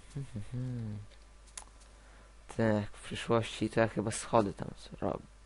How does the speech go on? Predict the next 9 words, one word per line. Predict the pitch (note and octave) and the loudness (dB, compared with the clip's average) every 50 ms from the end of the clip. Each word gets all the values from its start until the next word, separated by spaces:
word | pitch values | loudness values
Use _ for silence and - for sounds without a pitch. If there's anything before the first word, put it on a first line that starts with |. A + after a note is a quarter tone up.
| - - - | -10 2 4
O, | A2 G2+ - - - - | 6 6 4 2 -4 0
wiem. | A2 A2+ G#2 G2+ - - - - - - - - - - - - - - - - - - - - - - - - - - - - - - - - - - - - - - - | 2 4 4 2 0 -6 -12 -16 -20 -20 -20 -20 -20 -20 -20 -20 -20 -20 -20 -20 -20 -20 -20 -20 -20 -20 -20 -20 -20 -20 -20 -20 -20 -20 -20 -20 -20 -20 -20 -20 -20 -10 -4
Hmm. | - A2+ A2 A2 A2 A2+ A#2 A#2+ A#2 - - - - - - - - - - - - | -2 0 2 2 2 2 0 -2 -4 -8 -14 -16 -20 -20 -20 -20 -20 -20 -20 -12 -8
Hmm, | G2+ G#2 G#2+ - - - - - - | -6 -6 -6 -8 -12 -16 -14 -6 0
dobra. | A2+ A2+ A2 G#2+ G2+ G#2 - - - - - - - - - - - - - - - - - - - - - - - - - - - - - | 4 4 4 4 4 0 -6 -14 -18 -20 -20 -20 -20 -20 -20 -20 -20 -20 -20 -20 -20 -20 -20 -20 -20 -20 -20 -20 -20 -20 -20 -20 -10 -2 4
Idę | C3 C#3 C#3 C#3 B2+ A#2+ A#2 | 6 8 8 8 8 6 4
po | - - - F#2 | 4 2 -2 -2
wodę, | - - G#2+ G#2 G2 G2 G2+ G#2 G2+ G2 G#2+ G#2+ G#2+ G#2+ G2+ | -2 -2 -2 0 2 4 4 4 6 6 6 6 6 4 4
bo... | G#2 G#2 G#2 G#2 G#2 | 4 4 4 4 2